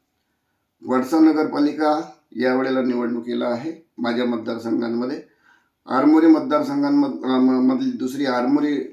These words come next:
स्वतः इथली निवडणूक मी हातात घेऊन लढत आहे. आणि राष्ट्रवादीकडनं माझा संदेश एवढाच असेल की मागची जी सत्ता होती, त्या सत्तेमध्ये भाजपा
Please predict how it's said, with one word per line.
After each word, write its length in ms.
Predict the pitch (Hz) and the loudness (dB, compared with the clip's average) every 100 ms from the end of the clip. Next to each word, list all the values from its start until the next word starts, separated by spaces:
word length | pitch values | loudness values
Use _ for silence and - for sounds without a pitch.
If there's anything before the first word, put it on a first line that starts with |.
| - - | -18 -20
स्वतः 420 | - 123 123 135 | -8 -6 -2 0
इथली 600 | 131 127 131 135 131 - 127 | 0 0 -2 0 -2 -2 -4
निवडणूक 440 | 123 123 120 120 | -2 0 -2 -4
मी 500 | 117 123 127 110 - - _ | -2 0 2 0 -4 -20 _
हातात 300 | 107 117 131 | -10 -6 -4
घेऊन 280 | 113 113 123 | -4 -4 -2
लढत 360 | 120 117 113 - | -2 -2 -4 -4
आहे. 200 | 120 - - _ _ _ _ _ - | -6 -8 -12 _ _ _ _ _ -8
आणि 280 | 127 147 | 0 0
राष्ट्रवादीकडनं 880 | 147 131 131 156 160 160 151 147 156 | 2 -2 -2 0 4 4 2 2 4
माझा 380 | 151 147 151 151 | 4 2 0 -2
संदेश 420 | 147 131 143 139 | -2 -2 -2 -2
एवढाच 380 | 127 135 175 147 | 0 2 2 0
असेल 340 | 127 123 123 123 _ _ _ _ _ - | -4 -2 -2 -4 _ _ _ _ _ -4
की 60 | |
मागची 440 | 143 143 139 - 180 | 4 6 4 -4 -10
जी 140 | 175 | -8
सत्ता 400 | 180 151 - 156 | -6 -6 -6 0
होती, 560 | 139 120 117 143 113 - _ _ _ _ _ _ _ _ _ | 0 0 0 0 0 -4 _ _ _ _ _ _ _ _ _
त्या 140 | 151 | 0
सत्तेमध्ये 640 | 165 147 127 165 160 160 160 | 0 -2 -2 4 6 8 6
भाजपा 640 | - 110 117 151 135 131 | 0 -4 -2 -2 -2 -4